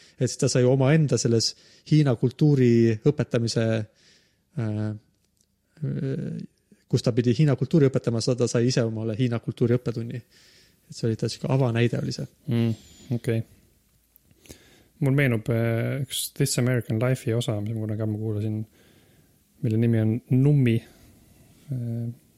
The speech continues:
Speaker 2: Nummi on, on üks siuke, äh, üks firma, autotehas põhimõtteliselt Ameerikas, mis avati koos, äh, Ameerika firma ja Jaapani firma nagu koostöös, General Motors ja Toyota. Ja,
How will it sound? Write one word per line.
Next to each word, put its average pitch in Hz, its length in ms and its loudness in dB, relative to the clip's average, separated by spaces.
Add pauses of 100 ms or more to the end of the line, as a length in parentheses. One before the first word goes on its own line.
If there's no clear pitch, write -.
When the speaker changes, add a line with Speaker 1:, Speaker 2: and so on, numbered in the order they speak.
(320)
Speaker 2:
Nummi 127 420 2
on, 110 200 0 (100)
on 113 160 0
üks 113 240 -4
siuke, 123 240 -6 (1200)
äh, 113 280 0 (100)
üks - 140 -4 (200)
firma, 143 380 2 (560)
autotehas 104 1300 0
põhimõtteliselt 104 380 -4
Ameerikas, 107 400 -2 (180)
mis - 180 -4
avati 110 400 -2
koos, 113 540 -2
äh, 110 160 -4 (680)
Ameerika 143 400 0
firma 123 300 0
ja 117 140 0 (180)
Jaapani 123 340 -2
firma 110 320 -2
nagu 107 160 -4
koostöös, 127 540 -2 (220)
General 113 220 2
Motors 110 360 -2
ja 107 100 -2
Toyota. 117 320 -4 (800)
Ja, 113 200 -2